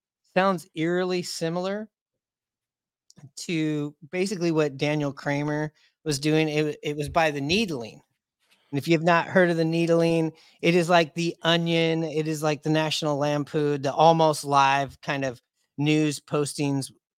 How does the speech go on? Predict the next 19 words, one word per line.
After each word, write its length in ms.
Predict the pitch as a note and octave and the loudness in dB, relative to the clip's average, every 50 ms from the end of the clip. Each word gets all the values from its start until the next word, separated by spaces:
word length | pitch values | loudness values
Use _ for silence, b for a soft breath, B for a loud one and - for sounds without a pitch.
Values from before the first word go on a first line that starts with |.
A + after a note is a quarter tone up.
| _ | _
that 200 | C#3+ C#3 C#3 C3+ | -4 -2 -2 -2
is 300 | C3+ C3 B2+ - - - _ _ | -4 -6 -8 -12 -14 -16 _ _
Seattle-centric. 1300 | - - - - F#3 F3+ F3+ F3+ F#3 F#3 F#3 F3+ F3 - - - F#3 F3 F3+ F#3 - A3 G#3+ G#3+ G#3+ - _ _ _ _ _ _ _ _ _ _ | -12 -8 -6 -2 2 6 8 8 8 8 6 2 0 -2 -2 -2 -2 0 -2 -2 -2 -4 -4 -4 -4 -8 _ _ _ _ _ _ _ _ _ _
Well, 100 | E3+ F3+ | 2 4
they 120 | G#3 A#3+ A#3 | 6 6 6
had 220 | A#3+ A3+ A3+ G3 | 6 4 2 0
some 180 | - A#3 G3 F3+ - | 0 -2 -2 -2 2
insight 680 | - F#3+ G#3 G#3 G#3+ - - F#3 D#3 D#3 D#3 D#3 - - | 4 4 4 4 2 2 2 4 6 6 4 2 0 0
on 240 | - D3 D3 D3+ D3 | 0 2 2 2 2
this, 320 | D3 D3 D3 D3 - - - - | 2 0 -2 -2 -4 -8 -10 -6
and, 320 | C#3 D3 D3 D3 D3 C#3+ | -4 -2 0 0 0 0
uh, 400 | C#3+ C#3+ C#3+ C#3+ C#3+ C#3 C#3 C3 - D3+ | 0 0 0 0 0 -2 -2 -4 -4 -2
uh, 60 | D3 | -2
let 120 | D#3+ E3+ | -2 -2
me 80 | E3+ F3 | -2 -2
just 220 | E3 F3 D3+ - | -4 -6 -6 -4
read 160 | E3+ E3 D#3+ | -4 -4 -4
this 160 | D3 D3+ C3+ D#3 | -4 -6 -4 -2
article. 560 | C#3+ C#3+ C#3+ C#3+ - D3+ C#3 C#3 D3 E3+ | -2 -2 -4 -4 -6 -6 -6 -6 -6 -8